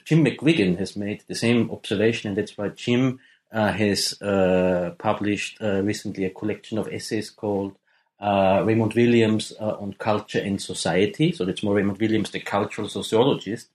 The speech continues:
And also, uh, where Jim has engaged in, uh, a, a, a new edition, uh, of, uh, Williams' nineteen hundred eighty-three book, uh, Towards two thousand, where he himself added, like, a, a new,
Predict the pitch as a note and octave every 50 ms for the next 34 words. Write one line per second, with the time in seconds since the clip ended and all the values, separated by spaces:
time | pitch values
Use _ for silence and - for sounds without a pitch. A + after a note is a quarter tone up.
0 | _ - - - - _ _ _ - A#2+ C3 D3+ D#3+ E3+ D#3 - - C3+ C3+ C#3+
1 | D3+ D3 D3+ - - D3+ C#3+ C#3 C#3 - - B2 B2 B2 B2 B2 A#2+ A#2+ A#2+ A#2+
2 | A#2+ A#2 A2 A2+ A2 A2+ - - C3 C3 C3+ C3 B2+ B2 A#2 A2 - - A2+ G#2+
3 | F#2+ A2 A2 A2+ A#2 A2+ - - - A2+ A2+ A2 G#2+ G2+ - G#2 G#2 G2+ - -
4 | G#2+ G2+ F#2+ G2 G2 F#2+ F#2 F2+ - - - G2+ F#2 - - G2+ G2 - D#2 -
5 | _ - - - G2+ G#2 A2+ B2 C3 C3 A2+ A2 A2+ A#2 A2+ - - A#2 A2+ A2+
6 | - - - _ _ _ - G#2+ G2+ - - G2+ - - _ _ - G#2+ G2+ G2
7 | F#2 G2+ G2 A2 A2+ A2 A2 G#2+ G2 F#2+ - - A2 G#2 G#2+ - - G#2 G#2 G2+
8 | F#2+ F#2+ F#2+ F2+ F#2 G2 G2 - - F#2+ - - G2+ G#2 A2+ A2 A2 - _ A2
9 | G2+ - _ _ _ _ _ _ _ F#2 F#2 - - A2 G#2 F#2+ - - - A2+
10 | G2+ - A2 G2+ G#2+ G#2+ G2 F#2+ E2+ F2+ F2 F#2 F#2+ F2+ F#2+ F#2 - - F#2+ F#2
11 | - - F2+ F#2+ F#2+ G#2 G2+ - F#2 E2+ E2+ - - - G2 - - F#2+ F#2+ G2
12 | G#2 A2 A2+ A2+ A2+